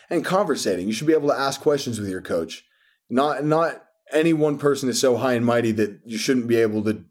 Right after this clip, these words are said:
directly reach out to a person and, and have your questions answered. And if you can't, then maybe you should move on to one of the other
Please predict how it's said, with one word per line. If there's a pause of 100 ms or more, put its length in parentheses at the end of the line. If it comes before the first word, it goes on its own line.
(100)
directly
reach
out
to
a
person
and, (360)
and
have
your
questions
answered. (120)
And
if
you
can't, (280)
then
maybe
you
should
move
on
to (240)
one
of
the
other